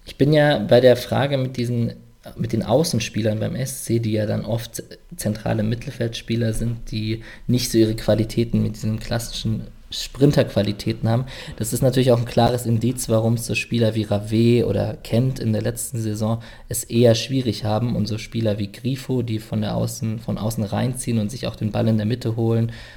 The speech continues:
oder eben Waldschmidt, ähm, da bei Streich in seinem System eher den Vorzug erhalten.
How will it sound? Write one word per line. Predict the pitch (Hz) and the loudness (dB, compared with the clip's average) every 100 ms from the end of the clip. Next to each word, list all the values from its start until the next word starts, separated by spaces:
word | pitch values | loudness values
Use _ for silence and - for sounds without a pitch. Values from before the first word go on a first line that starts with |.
| - | -4
oder | 139 139 | 4 6
eben | 107 107 104 101 | 6 4 2 0
Waldschmidt, | 104 104 - 104 101 - - - - | -2 -4 -4 -4 -6 -10 -18 -20 -10
ähm, | 110 107 104 - - | -4 -2 -2 -6 -6
da | 104 110 | -4 -4
bei | 113 110 110 | -4 -4 -6
Streich | - - 104 107 131 131 | -8 -10 -6 -4 -4 -6
in | 123 113 | -6 -4
seinem | 110 113 | -2 -4
System | 113 - - 117 | -8 -12 -6 -4
eher | 117 113 | -2 -4
den | 117 | -4
Vorzug | 113 117 113 - 101 | -4 -6 -6 -6 -4
erhalten. | 98 101 - 107 | -2 -4 -4 -10